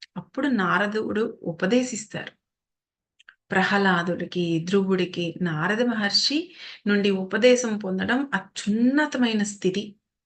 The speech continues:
దాన్ని నిలబెట్టుకోవడం మన చేతుల్లో ఉంటుంది. అది వేరే విషయం. ధ్రువుడు కూర్చుని తపస్సు చేస్తుంటాడు. ఏ స్థితికి వెళ్ళిపోతాడు అంటే, ఇరవై ఒక్క రోజులకు ఒక శ్వాస తీసుకునే స్థితికి వెళ్తాడు. అంత స్థితికి వెళ్ళినప్పుడు నారాయణుడు వస్తాడు.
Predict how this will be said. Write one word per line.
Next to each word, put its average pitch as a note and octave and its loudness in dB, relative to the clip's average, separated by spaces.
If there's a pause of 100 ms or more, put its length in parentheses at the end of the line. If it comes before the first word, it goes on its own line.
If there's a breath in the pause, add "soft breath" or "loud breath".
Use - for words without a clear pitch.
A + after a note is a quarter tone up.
(220)
దాన్ని A3+ 4
నిలబెట్టుకోవడం C#4 2
మన B3 0
చేతుల్లో A#3 0
ఉంటుంది. F#3 0
అది F3 -2
వేరే F#3+ 2
విషయం. E3+ -4 (560 loud breath)
ధ్రువుడు F#3+ 0
కూర్చుని G#3 -2 (160)
తపస్సు G#3 -2
చేస్తుంటాడు. F3+ -4
ఏ A3+ 2
స్థితికి C4 -2
వెళ్ళిపోతాడు A3 0
అంటే, F3 0
ఇరవై G#3+ 0
ఒక్క G#3 -4
రోజులకు A3+ 0
ఒక B3 0
శ్వాస F#3+ -2
తీసుకునే G3 -2
స్థితికి F#3 -6
వెళ్తాడు. - -6 (3000)
అంత A#3+ 2
స్థితికి A3+ -2
వెళ్ళినప్పుడు G#3 0
నారాయణుడు F#3+ 0
వస్తాడు. - -12